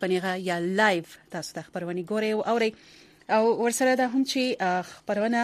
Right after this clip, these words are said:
تاسو ته ښه نیغ په نیغه په فیسبوک، آه، وړاندې کیږي، خو له بده مرغه د فیسبوک سره اړیکې، آه، دا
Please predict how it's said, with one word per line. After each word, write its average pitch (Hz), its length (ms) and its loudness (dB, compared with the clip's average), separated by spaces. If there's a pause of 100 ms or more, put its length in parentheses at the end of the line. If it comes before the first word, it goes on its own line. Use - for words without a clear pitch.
(520)
تاسو 214 160 0
ته 214 140 0
ښه 214 140 -4
نیغ 214 180 -4
په 214 80 0
نیغه 208 260 -2
په 190 420 -2
فیسبوک، 202 520 -6
آه، 208 260 0 (440)
وړاندې 196 360 -2
کیږي، 233 300 -2
خو 208 320 -2 (520)
له 190 120 2
بده 202 220 0
مرغه 208 300 -2
د 185 240 -2
فیسبوک 196 500 -6 (320)
سره 185 240 -4
اړیکې، 202 400 -4
آه، - 580 -8
دا 190 60 0